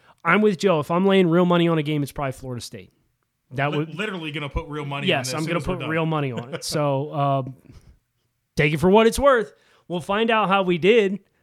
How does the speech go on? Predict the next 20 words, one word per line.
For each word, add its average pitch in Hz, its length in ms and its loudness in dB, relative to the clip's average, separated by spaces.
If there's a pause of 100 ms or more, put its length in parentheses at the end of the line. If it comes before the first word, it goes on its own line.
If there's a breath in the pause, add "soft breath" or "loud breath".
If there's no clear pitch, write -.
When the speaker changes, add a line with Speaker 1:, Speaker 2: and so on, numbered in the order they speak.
(160)
Speaker 1:
Uh, 147 460 -4
we'll, 160 520 -4
we'll 147 420 -2 (100)
do 190 120 4
these 185 200 2
on 139 180 2
Wednesdays 127 840 -8 (240)
because 135 280 -10
we 139 140 -6
have 135 180 -8
takes 170 280 -6
on 190 100 -2
takes 185 240 -6
on 190 140 -2
Tuesdays. 156 600 -6
We 143 80 -10
have 127 120 -10
Would 151 160 -12
You 180 80 -12
Rathers 160 500 -2